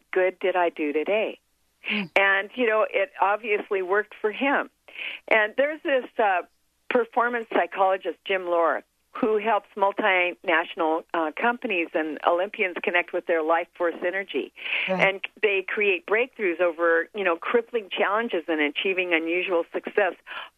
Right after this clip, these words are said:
Speaker 1: all with the help of conscious intentional rituals. And, um, there was a,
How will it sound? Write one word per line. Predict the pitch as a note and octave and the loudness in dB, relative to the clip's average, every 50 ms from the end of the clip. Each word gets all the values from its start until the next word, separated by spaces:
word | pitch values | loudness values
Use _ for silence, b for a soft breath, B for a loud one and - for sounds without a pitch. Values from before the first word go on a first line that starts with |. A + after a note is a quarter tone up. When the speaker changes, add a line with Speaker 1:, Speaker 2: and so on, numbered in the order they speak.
| _ - | _ 6
Speaker 1:
all | G3+ G#3+ A#3 B3 C4+ C#4 C4 | 6 6 6 4 4 2 2
with | C4+ B3+ - | 0 0 0
the | B3 G#3 | 0 0
help | G3+ G3+ F#3 F#3 - | 2 2 2 2 0
of | F#3+ F3 - | -4 -6 -2
conscious | - G3 D#3+ F3 F#3 - G3+ - | 0 0 0 2 0 -4 -4 -4
intentional | - F#3 F3+ E3 F3+ F3 F3 - - F3 D#3+ D#3 D3+ | -4 -4 -2 -2 -4 -4 -4 -4 -2 0 0 0 0
rituals. | D#3+ F3+ F#3 - D#3+ C#3 A#2+ A#2 - - - - B B B B B B B B B _ - | 0 -2 -2 -2 -2 -2 -2 -2 -2 -6 -8 -8 B B B B B B B B B _ 2
And, | G#3+ G#3 G#3 G#3 G3+ G3+ G#3+ - - | 2 4 4 2 2 0 0 0 0
um, | A#3+ G#3+ G3+ G3 F#3+ F#3+ - - | 0 0 0 -2 -4 -6 -4 0
there | A3+ A#3+ A#3 | 0 2 2
was | A#3 A#3+ A3+ - | 2 0 0 0
a, | B3 G#3+ G3+ F#3+ F#3 F3+ | 0 2 2 2 2 0